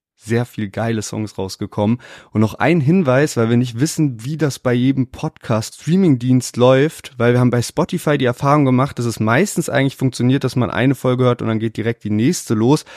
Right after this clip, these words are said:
Aber falls nicht, solltet ihr auf jeden Fall dran denken, irgendwie die weiteren Folgen in Warteschlange zu machen, um nichts zu verpassen. Und jetzt würde ich sagen, haben wir sehr, sehr viel geredet. Wir freuen uns auf euer Feedback und starten jetzt mal rein, und zwar mit einem Chart-Update der besonderen Art,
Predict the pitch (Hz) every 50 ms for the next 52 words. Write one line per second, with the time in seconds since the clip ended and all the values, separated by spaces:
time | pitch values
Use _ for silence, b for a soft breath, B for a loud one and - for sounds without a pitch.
0 | B B B B B - 110 117 120 110 - - 127 123 120 - - 127 147 165
1 | - - - 120 123 117 117 - 107 113 - - 120 120 - - 117 107 - 110
2 | 110 107 107 110 117 117 120 87 - 104 107 107 101 104 101 101 104 95 107 107
3 | 127 135 - 127 110 110 - - - 104 104 107 104 101 95 104 92 92 92 98
4 | - - - - - 92 95 98 92 - - 95 95 92 92 101 95 90 B B
5 | B B B B - 95 95 101 117 135 139 - - - - - - - - 104
6 | - 107 95 - - 113 120 - - 110 87 92 95 117 123 - - 113 117 110
7 | 107 - - - 101 117 113 107 104 101 104 101 104 95 92 90 92 101 117 139
8 | 156 151 143 143 131 - - - 120 117 113 110 101 104 113 120 123 127 127 123
9 | 123 B B B B B B B B B - 101 - - - 123 143 156 156 147
10 | - 90 104 - 90 117 117 113 110 - - 139 131 - - - 107 117 117 -
11 | - - - 117 107 104 101 - _ - - - - 107 117 143 - - 127 113
12 | - - 110 104 101 95 95 98 101 110 120 - - 107 98 - - - - 101
13 | 110 123 139 139 - 110 101 113 113 - - 104 107 120 127 113 - - - -
14 | - 117 135 175 - - 147 - _ - 123 123 123 - 117 117 110 113 101 113
15 | 120 143 147 131 95 - 104 98 85 95 95 98 127 -